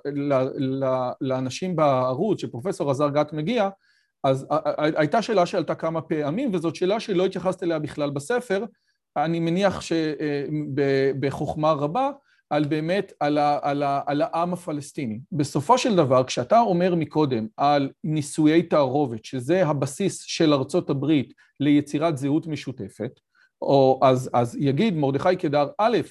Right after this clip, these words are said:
לא הצלחנו לזהו-, לא הצלחנו לייצר בשבעים שנה זהות ישראלית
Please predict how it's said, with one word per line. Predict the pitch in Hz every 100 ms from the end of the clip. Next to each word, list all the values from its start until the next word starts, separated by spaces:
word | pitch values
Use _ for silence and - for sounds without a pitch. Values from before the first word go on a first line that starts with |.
| _ _ _
לא | 143 190
הצלחנו | 240 - 208 - 190 139 -
לזהו-, | 147 123 147 151 165
לא | 170
הצלחנו | 214 214 190 190 170
לייצר | 147 135 139 156 147 135 131 - 180
בשבעים | 131 - 143 175
שנה | 190 165 156
זהות | 127 175 185
ישראלית | 170 156 151 147 170 180 -